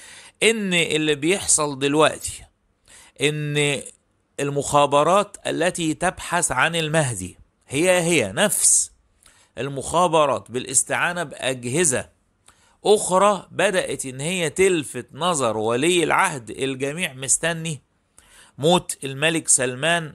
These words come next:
علشان يحصل الاقتتال، والظروف مش مساعدة كمان معاك، لأن أنت فعلت الكثير ب-، ب-، بعمامك وأبناء عمامك،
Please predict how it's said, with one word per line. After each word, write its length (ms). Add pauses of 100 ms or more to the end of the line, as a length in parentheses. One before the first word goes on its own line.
(120)
علشان 480
يحصل 440
الاقتتال، 760
والظروف 640
مش 240
مساعدة 540
كمان 480
معاك، 500 (360)
لأن 240
أنت 180
فعلت 640 (440)
الكثير 720
ب-، 80
ب-، 840 (320)
بعمامك 1040
وأبناء 520 (160)
عمامك، 760